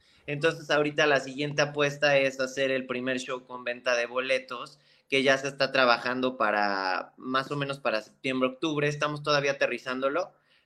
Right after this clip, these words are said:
pero, pero sí, la idea es como, como que esta propuesta se pueda dar a conocer,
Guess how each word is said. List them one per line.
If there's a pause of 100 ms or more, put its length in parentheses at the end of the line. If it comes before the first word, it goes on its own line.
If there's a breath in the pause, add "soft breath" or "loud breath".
(140)
pero,
pero
sí,
la
idea
es
como,
como
que
esta
propuesta
se
pueda
dar
a
conocer,